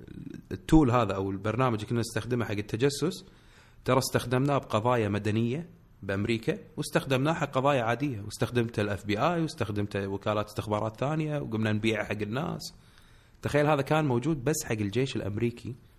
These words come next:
وصار فيه كذي. ففي عندهم سوابق إن لما تعطيني أداة أستغلها أقدر أسويها أشياء ثانية.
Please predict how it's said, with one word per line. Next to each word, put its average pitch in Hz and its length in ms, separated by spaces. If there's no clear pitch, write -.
وصار 107 260
فيه 98 120
كذي. - 200
ففي 202 260
عندهم 190 260
سوابق 156 500
إن 107 160
لما 110 220
تعطيني 120 520
أداة 117 300
أستغلها 143 680
أقدر 131 440
أسويها 123 600
أشياء 104 220
ثانية. 85 320